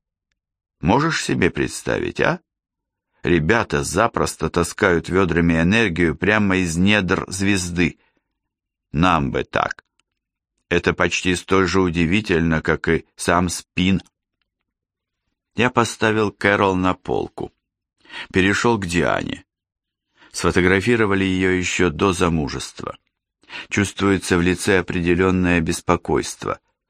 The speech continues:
Какая-то мысль о нерешенной проблеме сузила ей глаза.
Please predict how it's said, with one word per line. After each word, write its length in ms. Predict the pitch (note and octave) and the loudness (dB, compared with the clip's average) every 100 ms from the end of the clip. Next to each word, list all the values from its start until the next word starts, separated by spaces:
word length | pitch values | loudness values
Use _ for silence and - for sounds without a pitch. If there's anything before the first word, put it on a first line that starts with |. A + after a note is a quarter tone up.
| _ - - | _ -20 -4
Какая-то 600 | E2+ - G2 F#2 F2 F#2 | -2 2 2 2 2 2
мысль 380 | G#2 A2 - - | 2 0 -4 -4
о 160 | - F#2 | 0 2
нерешенной 800 | F#2 F#2 F#2 F#2+ A2 G#2+ G2+ G2+ | 2 2 2 2 0 2 0 -2
проблеме 720 | - F2+ F2 A#2 A#2 F#2 D2 | 0 0 2 0 2 0 -2
сузила 540 | - A2 G2 G2 F#2 | -2 -2 2 2 2
ей 300 | F#2 F2+ F2 | 2 2 0
глаза. 580 | E2+ F2 F2 - A#1 - | 0 0 0 0 -2 -4